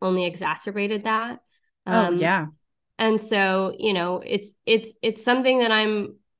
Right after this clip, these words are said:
Speaker 1: I'm still in it. Like, I'm still navigating it
Speaker 2: Yeah.
Speaker 1: and still processing my feelings around it. But a lot of it came down to, um,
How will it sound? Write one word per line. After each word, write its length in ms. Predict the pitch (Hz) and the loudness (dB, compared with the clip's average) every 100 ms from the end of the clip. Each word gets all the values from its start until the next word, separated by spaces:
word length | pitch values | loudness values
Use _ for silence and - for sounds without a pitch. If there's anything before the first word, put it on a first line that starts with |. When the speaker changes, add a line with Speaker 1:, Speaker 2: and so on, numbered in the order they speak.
| _ _ - | _ _ -4
Speaker 1:
I'm 120 | 208 | -2
still 320 | 196 226 220 | -2 -4 -4
in 180 | 196 190 | -2 -2
it. 220 | 160 - - | -2 -6 -6
Like, 200 | 185 185 | -4 -2
I'm 100 | 190 | -4
still 300 | 196 208 202 | -2 0 2
navigating 720 | 185 175 170 170 175 175 175 | 2 0 -2 -4 -2 -2 -2
it 120 | 202 | 0
Speaker 2:
Yeah. 60 | 180 | 0
Speaker 1:
and 100 | 202 | 0
still 140 | 254 | -4
processing 560 | 269 294 294 - 226 202 | -2 -4 -4 -8 -4 -2
my 120 | 190 | -2
feelings 360 | 208 196 190 185 | 0 -2 -2 -4
around 200 | 170 165 | -4 -6
it. 140 | 160 | -6
But 120 | 185 | -4
a 40 | 185 | -2
lot 280 | 180 180 | 0 0
of 80 | 185 | 0
it 180 | 185 - | -4 -6
came 220 | 196 175 | -2 -2
down 380 | 175 165 175 175 170 | -2 -2 -2 -4 -4
to, 420 | 190 180 175 175 170 _ _ _ _ - | -4 -2 -2 -4 -8 _ _ _ _ -4
um, 520 | 190 175 165 165 170 | 0 0 0 -4 -8